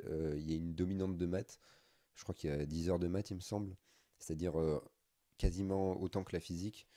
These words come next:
Donc c'est pas parce qu'il n'y a pas maths dans le nom qu'il n'y a pas de maths.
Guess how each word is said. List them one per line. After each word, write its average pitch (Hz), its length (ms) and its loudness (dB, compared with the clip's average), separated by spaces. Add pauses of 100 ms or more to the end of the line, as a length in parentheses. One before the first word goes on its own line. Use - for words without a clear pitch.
(380)
Donc 90 120 -6
c'est - 40 -10
pas 101 80 2
parce 98 160 0
qu'il - 80 -2
n'y - 60 -4
a - 0 -
pas 90 80 0
maths 87 220 0
dans 90 120 2
le 90 60 2
nom 98 100 0
qu'il 101 140 -6
n'y - 20 -6
a - 40 -8
pas 85 60 -2
de 80 60 -6
maths. 85 320 -4